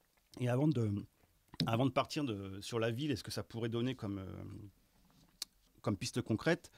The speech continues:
j'ai, je reprends quelques exemples qu'il utilise, euh, dans le livre pour vous donner un peu des, des idées, comment il va, il va argumenter et essayer de construire ce, ce concept de différence. Il y a par exemple un, un chapitre qui parle de la religion, euh,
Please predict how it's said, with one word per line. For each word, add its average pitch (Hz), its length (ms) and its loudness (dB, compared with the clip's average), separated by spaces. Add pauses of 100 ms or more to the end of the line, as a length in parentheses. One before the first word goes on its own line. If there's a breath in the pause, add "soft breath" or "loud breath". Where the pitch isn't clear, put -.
(480 loud breath)
j'ai, 98 480 0
je 95 120 -2
reprends 170 220 6
quelques 151 300 6
exemples 156 280 8
qu'il - 160 -2
utilise, 123 500 0
euh, 101 400 0
dans 107 160 4
le 107 60 4
livre 156 240 0
pour 107 140 -6
vous 101 100 -4
donner 107 200 2
un 107 100 0
peu 117 120 -6
des, 98 280 -4
des 98 260 -4
idées, 131 180 0
comment 113 280 0
il 113 120 2
va, 92 320 -4 (880)
il 117 60 0
va 107 100 6
argumenter 120 600 4
et 101 240 0
essayer 113 160 -6
de 107 60 -12
construire 113 340 -6
ce, - 140 -8 (180)
ce - 120 -14
concept - 400 -8
de 101 120 -2
différence. 113 560 0 (840 loud breath)
Il - 40 4
y - 20 6
a 113 40 6
par 120 140 4
exemple 123 300 6
un, 107 300 6
un 117 80 4
chapitre 131 360 2
qui 120 120 0
parle 123 200 4
de 113 80 4
la 104 120 4
religion, 123 800 4
euh, 98 460 -6